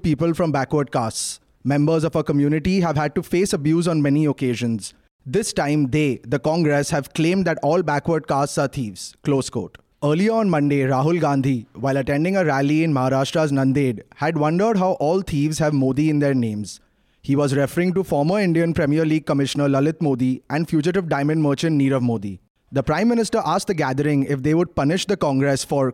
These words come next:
quote-unquote, "speaking in this manner." He said, and I quote, "I am used to being at the receiving end of the abuse, but I will not tolerate the abuse meted out to Adivasis, Dalits and other backward castes," close quote. Modi concluded by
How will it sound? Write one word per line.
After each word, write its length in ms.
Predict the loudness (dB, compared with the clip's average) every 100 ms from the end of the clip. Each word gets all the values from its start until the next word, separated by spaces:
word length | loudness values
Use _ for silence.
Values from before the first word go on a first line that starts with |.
| -2
quote-unquote, 580 | -2 0 -2 0 -2 -2
"speaking 400 | -4 -2 0 0
in 80 | 0
this 160 | 0 -2
manner." 240 | -4 -4 -8 -14 _ -6
He 100 | -2 -2
said, 260 | 0 -2 -2
and 80 | -2
I 20 | -2 -2
quote, 240 | -2 -4 _ -6
"I 40 | 0
am 120 | 2 2
used 140 | 0 0
to 60 | 0
being 180 | 0 0
at 60 | 0
the 40 | 0
receiving 380 | 0 -2 0 0
end 140 | 0 0
of 80 | 0
the 80 | 0
abuse, 420 | 2 0 0 -4 -4 -2
but 80 | 0
I 40 | 2
will 120 | 2
not 200 | 0 0
tolerate 400 | 0 2 0 0
the 100 | 0 0
abuse 320 | 2 2 2 0
meted 200 | 0 0
out 120 | 0 0
to 80 | -2 0
Adivasis, 600 | 0 0 0 0 -2 0 0
Dalits 360 | 0 0 -4
and 200 | -4 -2
other 160 | 0 0
backward 340 | -2 -2 -4 -2
castes," 380 | -4 -4 -8 -14 _ -4
close 200 | -2 -2 -4
quote. 240 | -8 -10 -20 _ _ -4 0
Modi 200 | 2 0 0
concluded 460 | 0 0 2 0
by 60 | 0